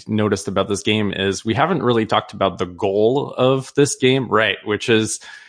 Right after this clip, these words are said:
can you play the perfect game? Uh, like, m-,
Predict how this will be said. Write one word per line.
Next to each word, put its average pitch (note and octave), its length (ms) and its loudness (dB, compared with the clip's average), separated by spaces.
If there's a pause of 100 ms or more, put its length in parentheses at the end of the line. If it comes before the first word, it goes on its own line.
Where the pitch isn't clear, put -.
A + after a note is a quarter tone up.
(160)
can C3+ 220 2
you C#3 100 4
play A#2+ 220 4
the A#2 100 -2
perfect - 500 -2
game? F#2+ 360 -4 (560)
Uh, G2 500 2 (1040)
like, A2+ 260 -6 (640)
m-, C#3+ 300 -18